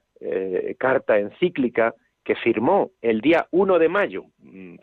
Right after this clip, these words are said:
fecha interesante, el uno de mayo, el día de San José Obrero, pues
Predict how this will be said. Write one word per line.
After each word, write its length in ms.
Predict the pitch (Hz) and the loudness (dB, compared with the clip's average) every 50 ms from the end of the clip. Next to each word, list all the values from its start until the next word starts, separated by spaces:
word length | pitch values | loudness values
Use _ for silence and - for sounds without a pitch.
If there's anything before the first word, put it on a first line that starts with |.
| - | -2
fecha 260 | - 123 - - 151 | -2 -2 0 2 0
interesante, 720 | 143 139 139 131 131 127 131 156 170 151 123 - - - - - | 0 0 2 0 0 0 2 0 0 -2 -2 -6 -10 -10 -4 0
el 160 | 113 113 127 | 2 4 4
uno 180 | 135 143 143 | 4 4 2
de 80 | 139 131 | 2 0
mayo, 380 | 139 165 160 127 87 85 - _ _ _ _ _ _ _ _ | 0 -2 -2 -2 -4 -6 -12 _ _ _ _ _ _ _ _
el 120 | - 92 92 | -12 -4 0
día 160 | 110 127 131 | 2 4 4
de 100 | 139 131 | 4 2
San 200 | - 139 123 120 | 2 -2 -2 -2
José 260 | - 127 - - 147 | -2 -4 0 2 2
Obrero, 380 | 143 139 127 165 - - - _ _ _ _ _ _ _ _ _ _ _ | 2 2 2 0 0 -2 -8 _ _ _ _ _ _ _ _ _ _ _
pues 200 | - 113 110 110 | 0 2 2 2